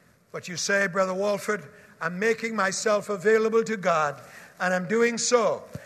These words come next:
and expressing this by standing to my feet right wherever I am." Will you stand, those of you who would like to do that? You're making yourself available to God. You don't know where,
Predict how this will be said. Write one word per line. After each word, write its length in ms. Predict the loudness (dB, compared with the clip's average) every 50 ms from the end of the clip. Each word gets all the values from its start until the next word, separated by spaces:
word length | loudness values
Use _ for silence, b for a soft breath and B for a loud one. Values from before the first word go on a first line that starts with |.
| B B -4
and 120 | 0 0
expressing 680 | 0 0 0 -4 0 4 4 4 4 4 0 -2 2 4
this 440 | 4 4 4 2 -2 -8 -12 -12 b b b b b
by 140 | -2 -2 -2
standing 540 | -2 -2 2 4 4 4 2 0 -4 -4 -2
to 100 | -2 0
my 160 | 4 4 2
feet 440 | 2 0 -2 -2 -2 -2 -4 -10 -14 B B B B B
right 260 | 2 4 4 4 6 6
wherever 220 | 4 6 6 6
I 80 | 6 6
am." 240 | 6 4 2 0
Will 140 | 0 -2 0
you 120 | 2 0 0
stand, 520 | 0 4 6 6 6 6 4 -4 -8 -14 B B B B 0
those 240 | 2 2 2 2 0
of 120 | -2 0
you 160 | -2 -2 0
who 80 | 0 0
would 80 | 2
like 220 | 4 2 2 2 0
to 100 | -6 -6
do 200 | -6 -4 -6 -6
that? 280 | -6 -8 -10 -10 -12 -20 b b b b b b b -2
You're 100 | 0 0
making 460 | 4 8 10 10 10 10 6 0 2
yourself 500 | 4 4 4 4 4 4 4 4 4 2
available 560 | 0 0 6 6 6 8 8 4 4 4 2 4
to 160 | 4 0 2
God. 480 | 4 4 4 6 4 4 2 -2 -8 -12 -20 -20 -20 b b b b b b b
You 160 | 0 0 0
don't 300 | 8 10 12 12 12 10
know 180 | 10 8 8 8
where, 580 | 10 10 12 12 12 12 10 8 4 2 -2